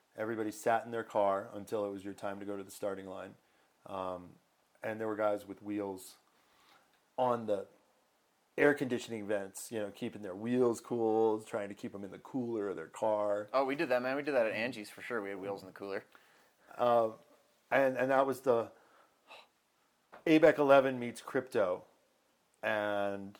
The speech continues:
Speaker 1: that was kind of at a time where Kryptos were blistering. There were those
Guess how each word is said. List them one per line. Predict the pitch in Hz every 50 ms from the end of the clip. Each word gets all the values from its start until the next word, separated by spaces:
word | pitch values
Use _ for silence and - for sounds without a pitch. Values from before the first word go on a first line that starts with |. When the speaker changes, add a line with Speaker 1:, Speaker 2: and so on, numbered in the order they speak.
| - _ _ _ _ _ _ _ _ _ _ _
Speaker 1:
that | - 110 113 120
was | 120 -
kind | - 143 127 123
of | 120 120
at | 110
a | 107
time | - - - 120 113 110 107 107
where | 101 98 98
Kryptos | - - - 123 - - 120 117 110 107 104 98
were | 101 101 101 101 98 98 95 95 95 101 - - _ _ _ _ _
blistering. | - 110 117 110 113 - - 110 98 92 87 - - - - _ _ _ _ _ _ _ _ _ _ _ _ 104
There | 101 98
were | 98 101
those | 101